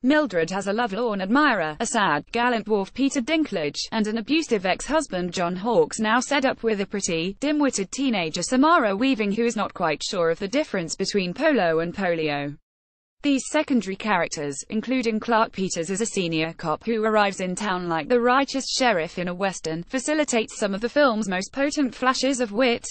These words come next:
and also some of its most heart-rending moments of tenderness. I have only one small gripe. The Australian actress Abbie Cornish is miscast as Willoughby's wife, Anne.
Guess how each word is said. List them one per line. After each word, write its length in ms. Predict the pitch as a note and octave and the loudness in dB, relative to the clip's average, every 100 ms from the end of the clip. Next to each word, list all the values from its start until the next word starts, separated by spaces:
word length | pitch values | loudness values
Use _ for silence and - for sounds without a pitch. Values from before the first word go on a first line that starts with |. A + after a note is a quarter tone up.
| - | -6
and 120 | A3 | -2
also 300 | B3 C#4+ G3 | 0 0 -2
some 260 | G3 G#3 G3 | -2 -2 -2
of 60 | F#3+ | -2
its 220 | - A3+ | -2 0
most 260 | G#3+ G3 | -2 -2
heart-rending 680 | G#3 C#4+ B3 F3+ G3+ G#3 G3 | 0 2 2 2 0 0 -2
moments 440 | F3 D#3+ E3 E3 | -2 0 0 -2
of 120 | B3 - | -6 -2
tenderness. 800 | C4 C4 G3+ D#3+ D3+ - - - _ _ _ _ _ - | 0 0 0 -4 -6 -8 -16 -20 _ _ _ _ _ -4
I 120 | A#3+ | -2
have 180 | A#3+ C#4 | 0 2
only 240 | A#3+ A3+ | 0 0
one 260 | G#3 A#3 C4 | 0 2 2
small 280 | - A#3 B3+ | 0 0 0
gripe. 480 | A3 A3 E3+ D3 - - _ - | 2 0 0 -4 -12 -20 _ -4
The 160 | A3+ | 0
Australian 540 | G#3 - D#4 E4 A3 F3+ | 0 0 0 2 2 0
actress 440 | D#3+ - E3 D#3 | -2 -4 -4 -2
Abbie 240 | F#3 F3 G3 | -2 0 -2
Cornish 480 | - F3+ F#3 F3+ | -2 -2 -2 -4
is 140 | F3 E3 | -4 -4
miscast 580 | G3 - A#3+ A#3 A3 A#3+ | -4 -4 0 0 0 -2
as 140 | G3 | 0
Willoughby's 440 | E3+ - G3+ C4+ | 0 0 -2 -2
wife, 280 | C4 C4 C#4+ - | 0 0 0 -4
Anne. 360 | F3 D#3 D3+ | -4 -4 -8